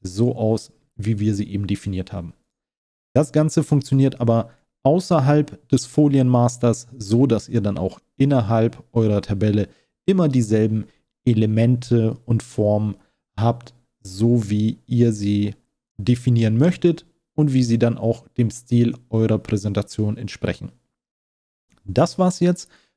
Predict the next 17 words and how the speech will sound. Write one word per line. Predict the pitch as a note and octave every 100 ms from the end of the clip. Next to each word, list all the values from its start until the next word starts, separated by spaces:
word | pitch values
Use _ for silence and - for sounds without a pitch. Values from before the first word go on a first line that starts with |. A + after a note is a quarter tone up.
| _
zu | -
dem | B2+ B2
Punkt | C#3+ C3+ A#2+ - _ _ _
Folienmaster. | - - D#3+ E3+ E3 D3+ C#3+ C#3+ C#3 - C3 B2 - _
Wie | - G2 C#3
bearbeite | B2+ A#2 C3+ C#3+ C#3
ich | C3
ihn | C#3+ B2+ B2
Schritt | - - B2+ -
für | G2+
Schritt? | - C#3+ F#3 - _
Das | - A#2+
Ganze | C3 B2 C3
war | A#2+
natürlich | A#2 - A#2+ A2+ -
ein | G#2+ G2 _ _ _ _
Schnelldurchlauf. | - C3+ E3 F#3 E3+ D#3+ D3+ D#3